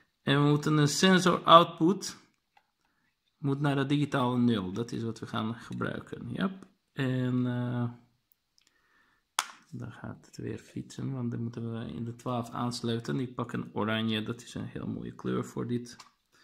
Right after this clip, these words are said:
sensor. Digitaal nul.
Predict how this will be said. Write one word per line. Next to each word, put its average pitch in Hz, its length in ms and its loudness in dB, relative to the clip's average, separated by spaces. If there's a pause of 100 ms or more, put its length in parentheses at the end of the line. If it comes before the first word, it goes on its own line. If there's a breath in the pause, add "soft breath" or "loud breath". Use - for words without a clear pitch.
(560 soft breath)
sensor. 151 720 2 (1800)
Digitaal - 580 -10
nul. 220 540 4